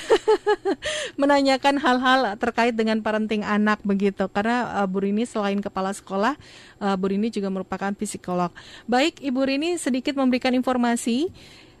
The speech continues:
eh, S M P Avicenna Jagakarsa ini, eh, mempersembahkan lomba Bulan Bahasa dua ribu dua puluh satu tingkat S D dan S M P ternyata. Jadi kategori lombanya itu ada menulis,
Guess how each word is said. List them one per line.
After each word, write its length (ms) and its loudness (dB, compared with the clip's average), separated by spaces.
eh, 400 4
S 160 0
M 80 0
P 80 0
Avicenna 640 0
Jagakarsa 880 0
ini, 560 0
eh, 460 -2
mempersembahkan 720 0
lomba 640 0
Bulan 240 2
Bahasa 480 0
dua 160 2
ribu 240 0
dua 240 2
puluh 80 -8
satu 320 -2
tingkat 240 -4
S 160 -6
D 160 2
dan 160 0
S 160 -2
M 240 2
P 240 2
ternyata. 480 -4
Jadi 240 2
kategori 560 2
lombanya 400 4
itu 320 0
ada 240 2
menulis, 1040 2